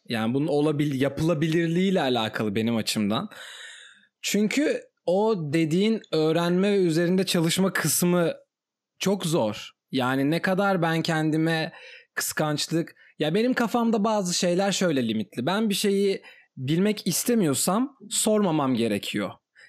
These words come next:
Yani, "Sen şurada şunu mu yaptın, şurada bununla mıydın?" Bunu sorarsam o şey ge-, var oluyor ya artık. Hani onun öteki tarafıyla. O yüzden o soruyu sormayacaksın ki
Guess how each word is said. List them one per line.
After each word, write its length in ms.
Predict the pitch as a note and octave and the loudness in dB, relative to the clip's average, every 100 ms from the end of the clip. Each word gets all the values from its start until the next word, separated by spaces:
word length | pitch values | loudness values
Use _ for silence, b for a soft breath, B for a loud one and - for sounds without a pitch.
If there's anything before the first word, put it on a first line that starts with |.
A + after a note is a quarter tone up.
| B | B
Yani, 500 | C3+ C3+ C3 B2+ - | -2 0 0 0 -2
"Sen 320 | - F3+ F#3+ | -4 0 0
şurada 540 | F#3+ - E3+ F#3+ G3+ G3 | 0 0 0 0 0 0
şunu 240 | - F#3+ | 0 0
mu 80 | G3+ | 2
yaptın, 380 | C#3 - - A2 | 0 -4 -6 -4
şurada 420 | A2+ - B2 C3+ | -4 -4 -2 0
bununla 320 | B2+ D3 E3 | 0 0 0
mıydın?" 380 | D3 A2+ G2+ F#2 B B B | 0 -2 -4 -6 B B B
Bunu 180 | D3 G#3+ | 0 0
sorarsam 840 | - F#3 E3 A#3+ C#4 - E3 A3 G4+ _ _ _ - | 0 2 2 0 -2 -2 -2 -2 -6 _ _ _ -2
o 120 | A#3 | 0
şey 220 | A3+ C4+ | 2 0
ge-, 580 | G#3+ C#3 A#2 F3+ F3 A#2+ | -2 -6 -4 -4 -2 -2
var 220 | D3+ E3+ | 0 2
oluyor 280 | E3+ F#3 D4 | 2 2 0
ya 140 | A3+ | 0
artık. 360 | G#2+ G2+ - - - - | 0 -4 -8 -14 -14 -12
Hani 180 | G#2+ A2 | -6 -4
onun 260 | B2 F3+ G#3 | -2 -2 -2
öteki 340 | D#3 D#3 E3+ G#3+ | -4 -2 -4 -2
tarafıyla. 540 | F#3 F3+ G3+ F3 C3 B B - | 0 0 0 0 -2 B B -2
O 100 | D4+ | 0
yüzden 200 | C#4+ D#4 | 0 0
o 80 | |
soruyu 240 | D4 C4+ C4+ | 0 0 0
sormayacaksın 920 | - A3+ E3 B2+ A#2 A2+ - G#3+ G#3+ | 0 0 0 -2 -2 -4 -4 -6 -6
ki 280 | G3+ G#3 | -2 -2